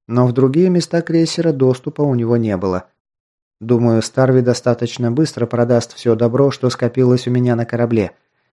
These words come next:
Ведь я пообещал, что если он продаст всё за десять дней – ему будет выплачена премия.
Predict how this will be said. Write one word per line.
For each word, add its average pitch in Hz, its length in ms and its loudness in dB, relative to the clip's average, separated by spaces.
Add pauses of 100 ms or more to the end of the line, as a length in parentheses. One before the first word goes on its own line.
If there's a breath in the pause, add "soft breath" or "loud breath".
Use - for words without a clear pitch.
Ведь 120 220 -2
я 151 200 4
пообещал, 147 640 2
что - 220 -2
если 131 240 0
он 135 160 0
продаст 127 500 0
всё 131 240 0
за 127 120 0
десять 123 400 0
дней – 143 300 0 (280 soft breath)
ему 160 340 2
будет 180 320 0
выплачена 156 640 -2
премия. 113 560 0